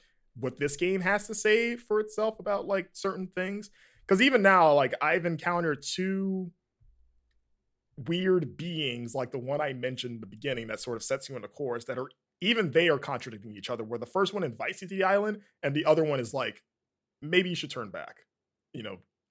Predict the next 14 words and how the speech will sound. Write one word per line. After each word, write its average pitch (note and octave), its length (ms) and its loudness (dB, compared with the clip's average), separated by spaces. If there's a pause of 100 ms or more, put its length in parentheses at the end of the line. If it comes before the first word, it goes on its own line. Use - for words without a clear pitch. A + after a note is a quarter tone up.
(120)
And A#2+ 160 0
you're A#2 100 -2
like, A2+ 260 -4 (260)
and E3 200 6
it, E3+ 240 2
we E3 120 10
had D3 180 8
a C#3+ 60 4
discussion D3+ 520 4
with C#3+ 120 2
the D3 80 -2
group C#3 240 2
of, A#2 140 0
like, B2 320 -2